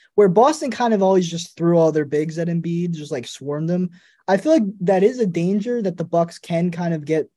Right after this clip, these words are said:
uh, creative with how they guard Embiid with Brook and Giannis both being out there. But I will say, like, in the games we've played them this year, because we played them earlier in the season as well, like, Embiid still is getting to his spots. And I'll also say,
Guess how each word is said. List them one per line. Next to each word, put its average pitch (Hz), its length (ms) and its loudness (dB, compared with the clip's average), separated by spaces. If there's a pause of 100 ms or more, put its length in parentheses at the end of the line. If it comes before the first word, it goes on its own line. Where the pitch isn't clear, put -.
(420)
uh, 151 160 0
creative 165 560 0
with 156 200 -2
how 156 200 -4
they 151 120 -2
guard 147 280 -4
Embiid 143 320 -8
with 139 180 -8
Brook 143 240 -8
and 139 100 -10
Giannis 135 360 -12
both 135 240 -10
being 139 180 -12
out 127 180 -10
there. 190 280 -4 (420)
But 262 80 4
I 285 60 4
will 320 200 2
say, 381 300 -4
like, 240 400 2
in 240 160 -2
the 285 60 -6
games 254 500 -4
we've 220 260 -2
played 233 260 2
them 196 120 2
this 170 240 0
year, 160 140 0
because 170 180 -6
we 180 80 -4
played 190 220 -2
them 180 120 -2
earlier 175 300 2
in 165 80 0
the 156 80 -6
season 151 320 -10
as 135 120 -14
well, 175 380 -6 (580)
like, 196 140 2
Embiid 233 360 2
still 254 340 4
is 190 140 2
getting 196 320 0
to 190 160 -2
his 170 200 2
spots. - 520 -6 (260)
And 202 100 0
I'll 214 160 8
also 339 340 0
say, 165 440 -4